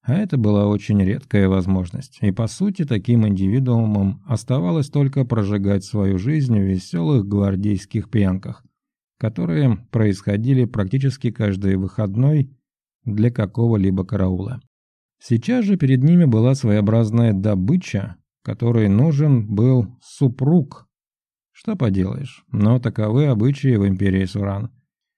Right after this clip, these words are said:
Хотя в этот раз добавилось что-то новое. Некоторые из дворян, вроде того самого маркиза Ликана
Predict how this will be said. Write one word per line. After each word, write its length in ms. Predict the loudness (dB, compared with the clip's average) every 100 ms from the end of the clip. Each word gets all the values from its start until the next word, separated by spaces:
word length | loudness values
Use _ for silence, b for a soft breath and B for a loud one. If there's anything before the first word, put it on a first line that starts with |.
| _ _ _ _
Хотя 380 | -4 -2 -2 0
в 80 | 0
этот 200 | 0 -2
раз 200 | -2 -2
добавилось 600 | 0 2 2 2 4 2 0
что-то 320 | -4 0 2
новое. 540 | 4 2 -2 -6 -8 -2
Некоторые 600 | 0 0 0 0 2 2
из 80 |
дворян, 500 | 2 0 2 2 2
вроде 240 | 0 -2 -2
того 240 | 0 0
самого 360 | 0 0 2 2
маркиза 520 | 0 -2 -2 0 2
Ликана 720 | 0 0 -4 -2 0 0 0